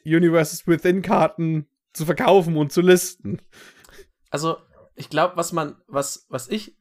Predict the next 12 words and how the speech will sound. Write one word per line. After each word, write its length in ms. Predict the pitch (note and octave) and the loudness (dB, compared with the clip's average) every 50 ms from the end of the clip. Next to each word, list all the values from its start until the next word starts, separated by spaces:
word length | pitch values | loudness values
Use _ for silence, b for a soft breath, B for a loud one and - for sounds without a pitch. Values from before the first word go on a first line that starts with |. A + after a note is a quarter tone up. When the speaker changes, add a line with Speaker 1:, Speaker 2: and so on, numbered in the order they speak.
| _ _ - | _ _ -6
Speaker 2:
dir 100 | E3 E3 | -6 -2
sagen 320 | D#3+ E3 E3 E3+ E3+ E3+ | -2 -2 -2 -2 -4 -6
würde, 160 | D#3+ E3 E3 | -8 -8 -10
Fritz, 340 | E3 - E3 E3 E3 - - - | -10 -8 -10 -10 -10 -12 -14 -16
es 140 | - - - | -16 -10 -8
gibt 240 | G3+ F#3+ F#3+ - | -8 -8 -8 -8
unglaublich 420 | - G#3 G#3+ G#3+ G#3+ G3 G3 F#3 - | -8 -6 -4 -4 -4 -6 -6 -10 -8
viele 240 | - F#3+ F3+ F3+ F3 | -8 -6 -6 -6 -8
coole 420 | F3 - - - F3+ G3 A3 G#3+ | -10 -12 -12 -10 -6 -4 -4 -4
neue 260 | E3+ D#3 D3 D3 C#3 | -2 -2 -4 -4 -4
Sachen. 420 | C3+ D3 C#3 D3 - C4+ C4+ D#4+ - _ _ _ _ _ _ _ _ _ _ _ _ _ _ _ _ _ _ _ _ _ _ _ - | -4 -4 -6 -6 -6 -10 -12 -12 -14 _ _ _ _ _ _ _ _ _ _ _ _ _ _ _ _ _ _ _ _ _ _ _ -6
Äh, 220 | D3 D3+ D3+ D3 | -2 -2 -2 -4